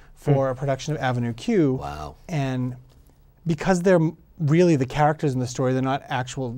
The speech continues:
Speaker 1: just a prop. It's not the same as, like, finding a phone and finding a
Speaker 3: Right.
Speaker 1: basket to dress
Speaker 2: Yeah.
Speaker 1: the set.
Speaker 3: Right, to the
Speaker 1: So
Speaker 3: characters, right.
Speaker 1: they didn't want to nomi-, nominate them as props because they were too intrinsic to the story.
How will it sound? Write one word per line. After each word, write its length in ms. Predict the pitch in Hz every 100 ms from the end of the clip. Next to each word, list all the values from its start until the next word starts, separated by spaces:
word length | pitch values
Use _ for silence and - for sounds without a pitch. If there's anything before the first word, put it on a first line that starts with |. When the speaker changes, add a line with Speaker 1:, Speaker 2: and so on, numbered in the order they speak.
| 123
Speaker 1:
just 240 | 139 -
a 20 |
prop. 400 | - - 131 131
It's 120 | 147 156
not 80 |
the 80 | 143
same 280 | 135 156 139
as, 120 | 131
like, 220 | 127 123 -
finding 320 | 151 143 139
a 40 |
phone 420 | 123 180 143 117 110
and 160 | 113
finding 600 | - - 143 139 131 123 120 -
a 40 | -
Speaker 3:
Right. 80 | 170
Speaker 1:
basket 420 | 185 180 - 135
to 80 | 127
dress 200 | 147 131
Speaker 2:
Yeah. 40 |
Speaker 1:
the 80 | 131
set. 320 | - 165 120
Speaker 3:
Right, 180 | 85 78
to 60 | -
the 60 | -
Speaker 1:
So 400 | - 156 135 127
Speaker 3:
characters, 140 | 127 78
right. 160 | 95 -
Speaker 1:
they 80 |
didn't 220 | 170 202 226
want 140 | 190
to 40 |
nomi-, 420 | 180 170 196 175 185
nominate 320 | 165 160 151
them 80 | 139
as 100 | 127
props 440 | - 175 131 -
because 280 | 151 156 135
they 100 | 135
were 160 | 123 123 - - _ -
too 200 | - 156
intrinsic 500 | 190 143 160 139 131
to 60 | 123
the 80 |
story. 400 | 123 190 175 220